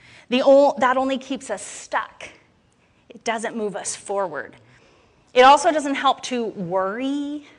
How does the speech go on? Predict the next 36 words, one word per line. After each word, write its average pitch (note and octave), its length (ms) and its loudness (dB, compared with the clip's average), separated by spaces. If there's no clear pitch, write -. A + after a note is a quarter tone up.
to G3 160 -6
spend A#3+ 300 -4
all A#3 160 -2
our A3+ 100 -4
time A3+ 500 -8
thinking C#4 460 -2
or G3 100 -2
planning B3 560 -8
for - 140 -10
the F#3+ 80 -12
future, - 500 -14
because C4 240 2
this F4 260 0
merely A#3 300 0
keeps - 300 -6
us G3+ 320 -2
from G3 280 -14
paying C#4 360 -10
attention G#3+ 420 -14
and F#3 160 -14
enjoying E3 580 -14
what's - 140 -16
happening E3+ 320 -14
right - 200 -16
now. - 220 -20
So C#4+ 100 4
it's C#4+ 100 2
important C#4+ 380 0
to C4+ 60 -8
pay - 220 -10
attention, A3+ 640 -12
to - 80 -16
be A3+ 120 -14
about G3+ 280 -10
God's A3+ 320 -6
ways, F#3 500 -10